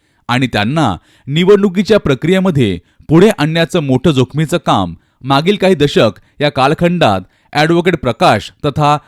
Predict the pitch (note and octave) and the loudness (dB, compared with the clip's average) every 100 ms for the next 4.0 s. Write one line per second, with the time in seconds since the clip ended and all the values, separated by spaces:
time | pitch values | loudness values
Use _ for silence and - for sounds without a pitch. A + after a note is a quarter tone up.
0 | - G#2+ A#2+ D3+ F#3+ D#3+ - G#2+ C3+ F#3 | -8 -2 2 2 2 0 -2 -4 -4 -2
1 | C3+ G2 - _ - D3+ F#3 G#3+ C#3 A2 | -2 -2 -6 _ -4 -2 -2 0 0 0
2 | G2+ F2 D#2+ - _ _ _ _ _ _ | -2 -4 -8 -14 _ _ _ _ _ _
3 | _ - F3 C#3+ D3+ F3+ A3 F#3 F#3 | _ 0 4 4 4 2 2 4 4